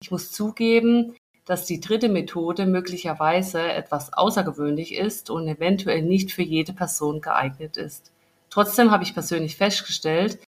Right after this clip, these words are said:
dass sie äußerst effektiv sein kann. Kennst du das auch? Du liegst nachts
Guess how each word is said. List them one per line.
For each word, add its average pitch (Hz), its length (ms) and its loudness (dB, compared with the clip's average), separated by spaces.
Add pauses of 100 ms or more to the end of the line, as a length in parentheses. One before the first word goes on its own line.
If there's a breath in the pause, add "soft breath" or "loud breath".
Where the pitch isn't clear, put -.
dass 151 140 -4
sie 170 200 -2
äußerst 214 760 4
effektiv 175 640 -4
sein 165 400 -4
kann. 135 420 -4 (720)
Kennst 214 260 4
du 262 60 0
das 226 240 2
auch? 170 480 4
Du - 220 -8
liegst 185 320 -4
nachts 160 420 -4